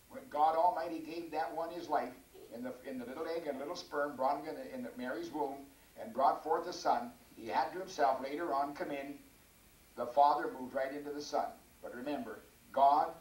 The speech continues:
is spirit, and he had a son. And God changed his form.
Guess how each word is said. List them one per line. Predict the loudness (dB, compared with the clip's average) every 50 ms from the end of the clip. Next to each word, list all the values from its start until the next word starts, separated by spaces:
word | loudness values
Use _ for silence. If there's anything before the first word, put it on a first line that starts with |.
| -20 -20 -18 -12
is | -12 -10 -10 -10
spirit, | -12 -4 -2 -2 0 0 -2 -2 -4 -8 -20 -20 -20 -20 -18 -16
and | -14 -14
he | -12 -14
had | -8 -6 -4 -4 -2 -4 -6 -8 -14 -20 -20 -20 -20 -16 -12 -12
a | -12
son. | -8 -6 -6 -6 -6 -8 -14 -18 -20 -20 -20 -20 -20 -20 -20 -20 -20 -20 -20 -20 -16 -8 -6
And | -6 -6 -6 -14 -18 -20 -20 -20 -20 -20 -20 -10 -2
God | 0 2 2 2 0 -4
changed | -8 -8 -8 -6 -8 -10 -8
his | -8 -8 -8
form. | -6 -2 0 0 0 0 -2